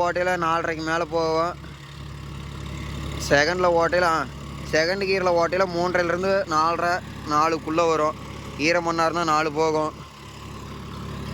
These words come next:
இப்ப இந்த மாதிரி மண்ணுக்கு அது எடுத்துட்டு வந்து செகண்ட்ல போட்டிருந்தோம்னா இன்னும் பொறுமையா போகும். பொறுமையா போறது இல்லாத, அஹ், மணிக்கு ஒரு மூன்றரை,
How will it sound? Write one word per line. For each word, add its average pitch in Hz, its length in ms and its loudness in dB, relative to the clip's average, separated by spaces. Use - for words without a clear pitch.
இப்ப 151 200 4
இந்த 170 180 2
மாதிரி 185 220 4
மண்ணுக்கு 196 360 2
அது 196 120 4
எடுத்துட்டு 185 280 0
வந்து 190 180 -2
செகண்ட்ல 180 320 2
போட்டிருந்தோம்னா 165 640 0
இன்னும் 180 300 -4
பொறுமையா 175 440 0
போகும். 170 380 0
பொறுமையா 175 420 0
போறது 156 300 0
இல்லாத, 156 640 -2
அஹ், 151 320 2
மணிக்கு 165 380 0
ஒரு 190 140 0
மூன்றரை, 196 760 2